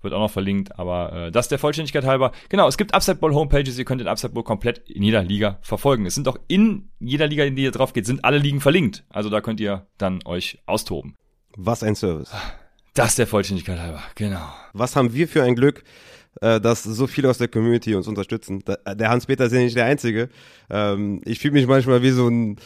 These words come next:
Speaker 2: in so einem Kreis voller Leute, die uns nur wohlwollend sind. Das ist
Speaker 1: Ja.
Speaker 2: auf jeden Fall richtig,
Speaker 1: <laughs>
Speaker 2: richtig nice,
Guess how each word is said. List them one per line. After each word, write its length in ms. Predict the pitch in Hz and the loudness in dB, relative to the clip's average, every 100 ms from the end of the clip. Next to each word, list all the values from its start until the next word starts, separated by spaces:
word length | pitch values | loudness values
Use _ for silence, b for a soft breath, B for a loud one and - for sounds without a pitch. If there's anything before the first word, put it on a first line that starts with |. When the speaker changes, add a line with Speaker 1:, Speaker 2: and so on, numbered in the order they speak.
| B B | B B
Speaker 2:
in 160 | - 117 | -2 -2
so 100 | 113 | 0
einem 240 | 113 110 - | -2 -2 -6
Kreis 440 | - - 131 135 - | -4 2 2 2 0
voller 300 | 127 120 113 | 2 4 4
Leute, 320 | 120 127 117 | 4 2 0
die 120 | 113 | 0
uns 180 | 110 117 | 0 2
nur 280 | 117 117 98 | 2 2 4
wohlwollend 480 | 123 110 98 95 | 4 4 2 0
sind. 200 | 87 101 | -2 -4
Das 60 | 101 | -2
ist 80 | 113 | 2
Speaker 1:
Ja. 80 | 110 | 2
Speaker 2:
auf 80 | |
jeden 120 | 107 104 | 2 0
Fall 160 | 98 | 2
richtig, 380 | 143 - 107 - | 0 0 -2 -2
Speaker 1:
<laughs> 120 | 95 | -6
Speaker 2:
richtig 280 | 117 - 101 | -6 -6 -4
nice, 400 | 92 95 90 - | 0 0 -2 -10